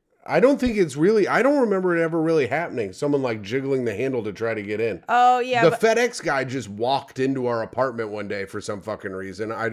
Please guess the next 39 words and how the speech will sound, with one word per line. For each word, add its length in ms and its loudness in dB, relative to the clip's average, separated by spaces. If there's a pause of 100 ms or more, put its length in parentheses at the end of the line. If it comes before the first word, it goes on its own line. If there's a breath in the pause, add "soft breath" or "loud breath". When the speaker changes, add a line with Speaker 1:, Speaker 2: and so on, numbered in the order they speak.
(140)
Speaker 1:
I 40 -4
think 200 -6
he 160 -4
would 260 -8
just, 200 -6
like, 200 -4 (460 loud breath)
I 80 2
think 200 -2
he 100 0
might 400 -2
try 280 2
to 200 0
rob 600 -2
places. 720 -8
<laughs> 40 -20 (120)
He 60 10 (100)
Speaker 2:
You 80 2
think 140 4
Speaker 1:
just 100 -2
Speaker 2:
so? 360 6
Speaker 1:
Yeah, 340 2
if 180 2
he, 120 0
like, 240 0
rings 380 -2
it 80 -2
and 100 0
no 140 2
one 140 0
answers. 580 -4 (420 loud breath)
But 200 0
I 80 4
think 220 0
he, 140 -4
he 160 -2
also 360 4
wanted 400 0
the 80 -4
front, 340 -4